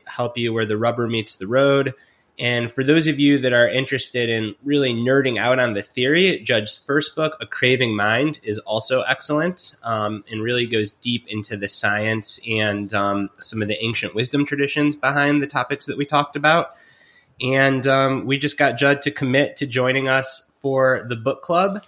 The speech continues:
So if you are not a member of the book club and you want to learn more, go to W W W dot patreon backslash the growth equation, and you can sign up there. Um,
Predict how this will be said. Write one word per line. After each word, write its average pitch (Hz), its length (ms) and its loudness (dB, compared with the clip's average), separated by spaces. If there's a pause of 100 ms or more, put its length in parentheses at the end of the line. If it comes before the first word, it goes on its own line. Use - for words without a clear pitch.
(360)
So 131 380 2
if 123 200 -6
you 135 120 2
are 123 100 2
not 127 380 2
a 135 40 -2
member 131 360 0
of 120 120 0
the 117 60 -10
book 123 240 0
club 135 240 2
and 123 100 -2
you 120 80 0
want 117 200 0
to 117 60 -2
learn 113 180 0
more, 156 480 4
go 123 180 -2
to 120 100 -2
W 120 400 0
W 117 400 -2
W 113 600 -2
dot 113 520 0 (360)
patreon 135 1000 2
backslash 117 840 0
the 110 60 -8
growth 117 420 0
equation, 147 720 0
and 110 160 -6
you 110 80 -8
can 113 180 -8
sign 117 380 -2
up 107 240 -8
there. 120 420 0 (500)
Um, 113 720 2